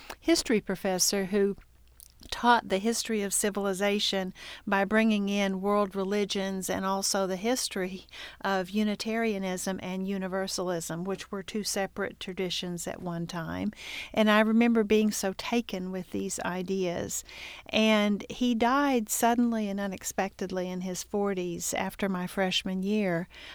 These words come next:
I had gone to his memorial service at the college in the Fine Arts Building and looked at what I now know to be an order of service, and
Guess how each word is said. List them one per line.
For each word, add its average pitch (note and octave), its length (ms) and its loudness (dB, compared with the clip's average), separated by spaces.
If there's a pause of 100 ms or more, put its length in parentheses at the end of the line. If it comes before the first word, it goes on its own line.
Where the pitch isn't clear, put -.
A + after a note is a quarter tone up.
(120)
I G3+ 120 0
had G3 180 0
gone G3+ 260 2
to G3 80 -4
his G3 260 -2
memorial F#3 480 0
service F3+ 460 -2
at F#3 120 -2
the A#3+ 60 -2
college F#3+ 720 -2
in F#3+ 220 -4
the G3 60 -4
Fine F#3+ 260 -2
Arts F#3 260 -6
Building F3+ 500 -2 (500)
and G#3 380 2
looked A3 480 4 (120)
at G3+ 580 -2 (340)
what G#3 200 4
I G3 120 2
now F#3+ 280 0
know F#3+ 220 0
to F#3+ 120 0
be F#3+ 200 2
an F3+ 100 -2
order F#3+ 320 -2
of F3+ 160 -4
service, F3+ 720 0 (100)
and F#3 520 -4